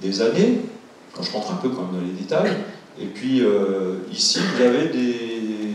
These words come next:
des températures. Donc, euh, température moyenne de l'eau, c'est le même, euh, même, même indice que tout à l'heure.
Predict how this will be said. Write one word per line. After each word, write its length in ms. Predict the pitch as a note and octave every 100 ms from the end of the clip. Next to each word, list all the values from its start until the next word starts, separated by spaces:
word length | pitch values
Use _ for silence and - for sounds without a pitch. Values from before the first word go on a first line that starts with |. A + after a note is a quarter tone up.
| G2+
des 120 | C#3
températures. 640 | D#3 - - C3 - G#2+ F#2+ - - - - - - - - - G#2
Donc, 320 | A2+ A2 -
euh, 140 | G2+
température 500 | G#3 F#2+ G#2+ G#2+ G#2+
moyenne 300 | G#2+ G#2 G#2
de 60 | F#2+
l'eau, 200 | A2+ -
c'est 180 | - G#2+
le 60 |
même, 220 | A2 G#2+
euh, 240 | G2 F#2+ F#2
même, 400 | G2+ G2 F2+ F2+ G#2+
même 160 | G#2+
indice 380 | G#2+ - - -
que 60 | G2+
tout 220 | G#2 -
à 60 |
l'heure. 280 | F3+ - A3